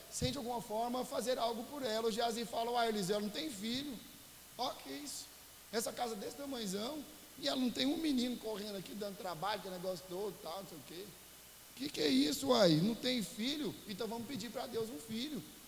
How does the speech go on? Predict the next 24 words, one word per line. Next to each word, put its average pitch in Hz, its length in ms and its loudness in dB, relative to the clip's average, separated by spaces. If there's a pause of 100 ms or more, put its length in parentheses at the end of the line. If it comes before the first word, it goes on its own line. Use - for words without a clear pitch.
(220)
Tá 202 140 6
certo, 233 600 6
resolvemos 226 480 0
o - 20 -10
problema. 262 520 -2 (220)
Nós 214 280 0
vamos 220 360 -4
resolver 214 340 0
o 233 100 2
problema 247 360 -2
dela. 220 420 0 (460)
Há 196 140 4
uma 233 240 2
falta 226 540 0
na 220 80 -2
vida 202 260 0
dela, 180 260 8
falta 180 380 2
filho. 175 480 2 (540)
E 160 80 2
aí 190 160 2
Deus, 175 400 4
em 185 80 -2
resposta 165 680 -2